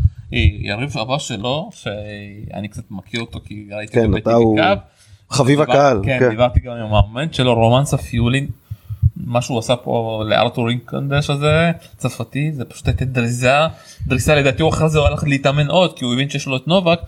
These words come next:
Speaker 1: תוך שעה הוא סיים את ה-, את הסיפור הזה, אה, וזה עוד שחקן רוסי שבא פשוט דורס את הכדור, שמע, הרמות שם שהיו שם,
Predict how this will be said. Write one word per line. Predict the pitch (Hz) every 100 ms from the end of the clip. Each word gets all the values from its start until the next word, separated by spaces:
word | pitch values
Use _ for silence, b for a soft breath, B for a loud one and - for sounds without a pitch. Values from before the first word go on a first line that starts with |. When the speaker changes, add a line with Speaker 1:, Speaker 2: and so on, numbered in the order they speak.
| B
Speaker 1:
תוך | - 143
שעה | - 127
הוא | 151 156
סיים | - 151
את |
ה-, | 165 131
את | -
הסיפור | - - - 127 165
הזה, | 165 220 - B B B B B B B 110
אה, | - 117 117 110
וזה | 120 117
עוד | 131 202
שחקן | 151 - 147 143 135
רוסי | 117 120 - 131 127 123
שבא | 117 113 117 117 117
פשוט | 120 - 127
דורס | 120 117 113 -
את | 135
הכדור, | - 113 120 123
שמע, | - -
הרמות | 104 101 120
שם | 135 127
שהיו | 107 110 120
שם, | 135